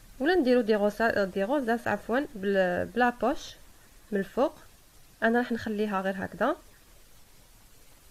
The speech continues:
يعني هنا نحاولوا كيفاش نقصوا شويه من الكريمه ونبدلوا شويه، نسقمها شويه كيما راكم تشوفوا،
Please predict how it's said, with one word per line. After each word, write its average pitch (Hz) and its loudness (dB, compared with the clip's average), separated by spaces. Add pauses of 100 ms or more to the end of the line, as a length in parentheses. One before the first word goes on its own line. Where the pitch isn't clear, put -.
(2750)
يعني 262 0
هنا 254 2
نحاولوا 247 0
كيفاش 233 -2
نقصوا 220 0
شويه 202 2
من 185 2
الكريمه 170 -2
ونبدلوا 302 0
شويه، 190 -4 (580)
نسقمها 240 2
شويه 220 -2
كيما 202 -2
راكم 190 -6
تشوفوا، 190 -8